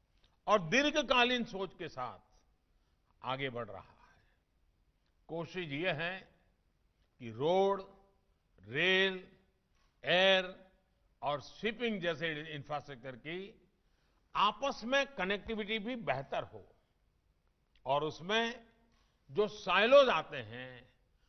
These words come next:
उनको भी दूर किया जा सके। देश में multimodal logistic parks का निर्माण भी किया जा रहा है और देश के भीतर ही नहीं,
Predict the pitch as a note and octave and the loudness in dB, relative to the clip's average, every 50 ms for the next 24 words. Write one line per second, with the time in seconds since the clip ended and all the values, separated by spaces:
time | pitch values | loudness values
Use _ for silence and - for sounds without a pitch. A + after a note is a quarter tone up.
0 | _ _ _ _ _ E3 F3 F#3 F#3 F3 - - F#3+ F#3+ F#3 D#3 B2+ F#3 A#3+ B3 | _ _ _ _ _ -10 -8 -8 -8 -10 -6 -2 -2 -2 -2 -2 -2 -4 -2 -2
1 | A#3 F#3 D3+ C3+ D#3+ F3+ F3+ F3 E3+ - C#3+ D3 D3 C3 B2 A2+ A2 G2+ G2+ - | -4 -8 -8 -8 -6 -6 -6 -8 -10 -12 -10 -8 -6 -6 -6 -8 -10 -12 -12 -14
2 | - G#2 - _ F#2+ F#2 - _ _ _ _ _ _ _ _ _ _ _ _ _ | -18 -20 -20 _ -20 -20 -20 _ _ _ _ _ _ _ _ _ _ _ _ _
3 | _ _ _ _ _ _ _ _ _ F#2 F2 G2+ C#3+ E3 F3 E3 - D3 D#3 F3+ | _ _ _ _ _ _ _ _ _ -20 -8 -4 -4 -4 -4 -6 -10 -12 -10 -8
4 | F#3 F#3 F#3+ G3 - _ _ _ _ _ _ _ _ _ _ _ _ _ _ _ | -8 -8 -8 -12 -16 _ _ _ _ _ _ _ _ _ _ _ _ _ _ _
5 | _ G#2+ A2+ B2 C#3 E3 F#3 G3 G3+ G3 - G#3+ G#3+ G#3+ G#3 F#3+ D#3+ C#3 D3 E3 | _ -18 -16 -6 -2 0 0 0 -2 -4 -8 -6 -4 -4 -4 -6 -6 -6 -4 -4
6 | F3 F3+ F#3 F#3+ F#3 F#3 F3 C#3 B2+ B2+ C3+ D3 D#3+ D#3+ F#3 D#3 - - F3+ D#3 | -2 0 0 0 0 -2 -4 -8 -10 -6 -4 -4 -4 -4 -6 -10 -10 -14 -16 -16
7 | - _ - D#3 D#3 D#3+ C#3 - - D3+ C#3 C3+ C3+ B2+ C3 C#3+ D3+ D3+ D3+ D3+ | -16 _ -6 -4 -4 -4 -6 -8 -8 -8 -8 -8 -10 -10 -8 -8 -8 -8 -8 -8
8 | C#3 C3 A#2+ B2 C3 B2 A#2+ G#2+ A2 G2+ G#2 G2+ F#2+ - - F#2 - - _ - | -12 -18 -12 -8 -8 -8 -8 -8 -10 -12 -10 -14 -14 -16 -18 -20 -20 -20 _ -20
9 | _ _ _ _ _ _ _ _ _ _ _ _ _ _ _ _ _ _ _ _ | _ _ _ _ _ _ _ _ _ _ _ _ _ _ _ _ _ _ _ _
10 | _ _ _ _ _ _ _ _ _ _ _ _ _ _ _ _ - A#2+ B2 B2+ | _ _ _ _ _ _ _ _ _ _ _ _ _ _ _ _ -10 -8 -8 -8
11 | B2 C3+ D3 D#3+ D3 - - E3+ D3 A#2 F#2 A2+ F3+ G#3 G3+ B3 B3 F3+ E3 D#3 | -6 -6 -6 -6 -6 -8 -10 -10 -10 -10 -8 -8 -8 -8 -6 -4 -4 -4 -4 -4
12 | C#3 C3+ B2 A#2+ C3 C3+ C#3+ C3+ C3 | -4 -8 -8 -8 -10 -12 -12 -16 -18